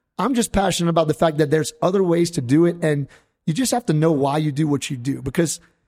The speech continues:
a lot of these innovations in orthodontics cost a lot of money, and they add a lot to overhead. So if you're paying,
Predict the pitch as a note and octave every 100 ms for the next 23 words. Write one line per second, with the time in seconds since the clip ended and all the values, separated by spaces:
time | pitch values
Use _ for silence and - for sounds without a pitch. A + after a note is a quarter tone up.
0 | _ _ - D#3+ E3 F#3 B3 C4 G3+ G3
1 | C#3 - - F#3 C#3+ A#2+ D3 D#3 F#3 E3+
2 | C#3+ D3+ D#3 D3 C#3 D3 D3+ D3+ - -
3 | - D#3 D3+ - - C3+ C3+ C#3 D#3+ A#2+
4 | B2 B2+ A#2+ B2+ _ D3 C#3+ D3 - D#3+
5 | E3 D3 C3 C3+ D3+ - - - D3 C#3+
6 | B2+ G#2 - _ _ - _ - E3 C#3+
7 | D#3+ C#3+ A#3 D4+ C4 A3 D3